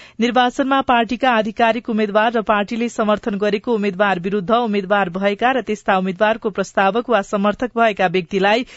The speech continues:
सदस्यता समेत पाँच वर्षसम्म नरहने गरी पार्टीको अभिलेखबाट हटाइएको कांग्रेसले जनाएको छ। एकीकृत समाजवादीका नेता एवं मकवानपुर क्षेत्र नम्बर दुईका उम्मेद्वार विरोध खतिवड़ामाथि अभद्र व्यवहार भएको छ।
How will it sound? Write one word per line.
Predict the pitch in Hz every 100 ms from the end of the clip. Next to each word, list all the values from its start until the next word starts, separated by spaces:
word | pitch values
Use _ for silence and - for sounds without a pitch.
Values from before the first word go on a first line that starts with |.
| - -
सदस्यता | - 277 262 262 269 240 220 -
समेत | 240 233 240 190
पाँच | 220 208 -
वर्षसम्म | 240 233 254 254 233 208
नरहने | 190 202 220 240 214
गरी | 180 190 254 247 - - -
पार्टीको | 226 220 269 269 220
अभिलेखबाट | 208 214 220 214 202 190 202
हटाइएको | 190 196 190 180 190 202 381
कांग्रेसले | 277 202 190 185 - 185
जनाएको | 170 185 180 156 151 214
छ। | - 208 156 - _ _ - - - - -
एकीकृत | 277 339 392 415
समाजवादीका | - 330 320 302 311 285 302 320
नेता | 285 277 294 294
एवं | 262 277
मकवानपुर | 254 - 247 254 277 269
क्षेत्र | - 247 240
नम्बर | 240 240
दुईका | 196 247 247 233
उम्मेद्वार | 220 202 226 233
विरोध | 220 220 226 202
खतिवड़ामाथि | 226 214 208 220 214 202 196 247
अभद्र | 214 196 214 202 190
व्यवहार | 185 190 196 196 175
भएको | 185 170 165
छ। | 214